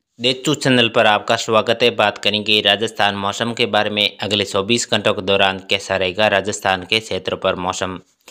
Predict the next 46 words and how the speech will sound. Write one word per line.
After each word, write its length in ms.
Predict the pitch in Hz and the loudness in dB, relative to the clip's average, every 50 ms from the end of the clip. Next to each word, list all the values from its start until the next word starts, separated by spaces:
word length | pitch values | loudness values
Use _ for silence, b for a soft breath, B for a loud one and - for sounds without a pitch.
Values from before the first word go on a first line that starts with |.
| B B B B B B B B B B B B _ | B B B B B B B B B B B B _
तो 120 | - 127 123 | -6 -4 0
राजस्थान 520 | 120 120 135 151 151 - - 156 147 147 | 0 0 0 0 -2 -2 0 -2 0 -2
के 100 | 143 151 | -2 -4
क्षेत्र 280 | 139 - 143 135 - 131 | -4 -2 -2 -2 -4 -4
पर 160 | 127 135 127 | -2 -2 -2
हाल 240 | 120 117 123 127 123 | -2 0 0 0 -2
फिलहाल 300 | 123 135 127 131 127 123 | -2 -2 0 0 0 0
किसी 280 | 117 - 127 120 - 120 | -2 -4 -10 -8 -6 -4
भी 100 | 110 120 | -4 -4
प्रकार 360 | 110 - 113 104 - 107 104 101 | -2 0 0 0 0 0 -2 -2
की 160 | - 113 110 | -2 -4 -2
बारिश 300 | 101 98 95 95 92 - | 0 0 0 -2 -4 -8
की 140 | - - 104 | -10 -12 -10
संभावना 480 | - 104 98 101 98 98 98 98 98 | -10 -8 -8 -6 -6 -6 -6 -6 -8
नहीं 200 | 98 104 110 113 | -8 -6 -4 -4
है। 60 | 113 110 | -4 -4
लगभग 400 | 104 98 104 104 - - 120 104 | -4 -4 -6 -6 -6 -6 -4 -4
अगले 260 | 95 98 101 104 107 | -4 -4 -4 -6 -8
चार 320 | - - - 107 101 101 | -6 -4 0 2 2 2
से 140 | 101 - 117 - - - | 0 -2 -4 -6 -4 -2
पाँच 240 | 120 123 127 120 - 107 | -2 -2 -2 -4 -4 -4
दिनों 220 | 107 104 101 101 | -4 -2 -2 -4
के 120 | 98 101 | -6 -6
दौरान 340 | 92 95 101 107 104 104 101 87 | -6 -4 -2 -2 -2 -2 -4 -2
ज़्यादातर 400 | 98 101 104 110 113 110 - 113 | -2 0 0 0 0 0 0 -2
क्षेत्रों 380 | - - 98 95 - - 98 95 | -2 -4 -8 -6 -6 -6 -6 -6
में 60 | 92 | -6
मौसम 260 | 92 92 92 - 107 | -8 -8 -8 -8 -10
शुष्क 440 | 104 - - - 127 127 120 - - 107 | -10 -8 -4 -2 -2 -2 -2 -4 -6 -6
रहेगा, 240 | 98 98 92 104 | -4 -2 -2 -2
साफ 380 | 98 - - - 117 110 104 - | -2 -2 -2 -2 0 0 0 -2
रहेगा, 240 | 98 95 92 101 107 | -4 -4 -2 -2 -4
तीखी 360 | - - 104 92 - 104 92 87 | -2 -2 -6 -6 -4 -4 -6 -4
धूप 200 | 101 95 92 - - | -4 -6 -6 -8 -8
खिली 180 | 101 92 95 90 | -6 -4 -4 -2
रहेगी। 320 | 92 92 95 104 113 104 | 0 -2 0 0 2 2
अधिकतम 400 | 98 92 - 110 - - 101 95 | 2 2 0 -2 -2 -2 -4 -2
तापमान 480 | 80 90 92 90 - 98 95 95 92 90 | 0 0 0 0 0 -2 -4 -4 -2 -4
लगभग 340 | 92 92 90 - 107 - - | -6 -6 -6 -8 -12 -10 -8
चालीस 320 | - 110 104 110 123 120 - | -4 0 2 2 0 0 -2
डिग्री 280 | - 104 - - 92 92 | -6 -8 -8 -6 -8 -6
से 180 | - - 101 - | -4 -6 -6 -6
ऊपर 240 | 120 107 - - 120 | -6 -8 -4 -4 -2
ही 60 | 110 | -2
बना 240 | 98 90 95 90 90 | -2 -4 -6 -6 -4
रहेगा 320 | 87 90 90 90 110 131 | -4 -4 -2 0 -2 -2